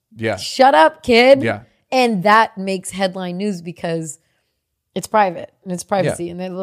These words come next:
Speaker 2: so
Speaker 1: It's what
Speaker 2: I
Speaker 1: people want us to do. <laughs> I mean, basically,
Speaker 2: won't do
Speaker 1: yeah,
Speaker 2: it.
Speaker 1: they do.
Speaker 2: People are like, "Do a live." No.
Speaker 1: Yeah.
Speaker 2: Not gonna answer that
Speaker 1: Mm.
Speaker 2: question. Uh, yeah.
Speaker 1: Let us edit. Let Will make his graphics.
Speaker 2: <laughs>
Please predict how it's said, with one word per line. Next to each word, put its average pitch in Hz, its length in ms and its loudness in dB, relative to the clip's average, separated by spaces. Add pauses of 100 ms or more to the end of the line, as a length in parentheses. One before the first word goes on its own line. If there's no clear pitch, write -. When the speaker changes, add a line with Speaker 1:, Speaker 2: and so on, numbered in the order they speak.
(160)
Speaker 2:
so 240 220 0
Speaker 1:
It's - 80 -4
what 151 120 4
Speaker 2:
I - 40 -10
Speaker 1:
people 135 200 -4
want 113 180 -4
us 117 200 -8
to - 80 -16
do. - 80 -14 (580)
<laughs> - 580 -18
I 147 180 -10
mean, 143 240 -4
basically, 180 360 0
Speaker 2:
won't 208 340 -6
do 240 140 -8
Speaker 1:
yeah, 214 120 0
Speaker 2:
it. - 60 -6
Speaker 1:
they 131 120 -4
do. 175 240 -8 (440)
Speaker 2:
People 196 180 -6
are 214 40 -2
like, 180 220 0
"Do 262 180 -4
a 330 80 -6
live." 269 440 -6 (100)
No. 196 380 -14 (580)
Speaker 1:
Yeah. - 140 -10
Speaker 2:
Not 175 120 -6
gonna - 140 -14
answer - 160 -20
that - 160 -20
Speaker 1:
Mm. 120 500 -14 (240)
Speaker 2:
question. 254 960 -8
Uh, - 20 -
yeah. 240 200 -2
Speaker 1:
Let 139 180 -2
us 107 120 -8
edit. 92 220 -12
Let 139 200 -6
Will 131 180 -4
make 107 220 -8
his 98 180 -16
graphics. 101 540 -20
Speaker 2:
<laughs> 254 220 -2